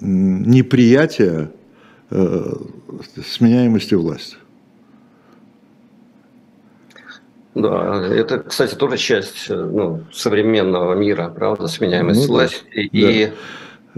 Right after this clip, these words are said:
Speaker 2: да, и некоторое обесценивание власти. Вот если власть сменяется там каждые, там,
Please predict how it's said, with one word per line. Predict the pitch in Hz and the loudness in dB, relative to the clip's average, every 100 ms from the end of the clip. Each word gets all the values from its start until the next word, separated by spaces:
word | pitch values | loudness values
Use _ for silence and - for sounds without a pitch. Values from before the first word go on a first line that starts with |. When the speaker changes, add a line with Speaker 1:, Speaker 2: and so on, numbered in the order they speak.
| 120 - - | -4 -4 -16
Speaker 2:
да, | - - 113 95 | -10 -4 0 0
и | 104 | 2
некоторое | 113 117 - 110 107 | 2 0 0 2 2
обесценивание | 104 113 117 - - 160 120 98 92 90 | 2 0 -2 -4 0 2 2 0 0 -2
власти. | 95 90 - - | -2 -2 -4 -6
Вот | 95 82 | -6 -2
если | 107 - | -2 0
власть | 107 107 - | 0 0 -2
сменяется | - 107 143 170 165 - | 0 2 4 2 -2 -4
там | - 90 82 | -4 -4 -4
каждые, | 90 - 85 | -4 -4 -6
там, | 80 - | -6 -12